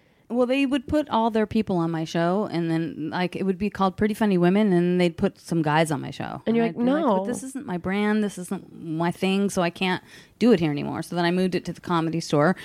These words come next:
Speaker 2: Yeah.
Speaker 1: main room of the Comedy Store, which was phenomenal. That
Speaker 2: Yeah.
Speaker 1: was, uh, it's a huge room, and I would pack it out, and it was,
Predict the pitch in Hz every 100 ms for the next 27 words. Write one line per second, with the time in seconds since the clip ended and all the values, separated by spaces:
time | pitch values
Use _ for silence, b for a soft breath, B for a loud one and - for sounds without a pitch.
0 | - 190 170 180 180 214 226 180 156 156
1 | 156 151 160 151 139 147 165 170 180 185
2 | 175 175 - 208 196 185 196 165 131 95
3 | 143 165 202 175 180 208 247 160 - 165
4 | 180 - - 285 254 175 196 214 196 170
5 | 160 - - 185 190 175 165 175 147 117
6 | 165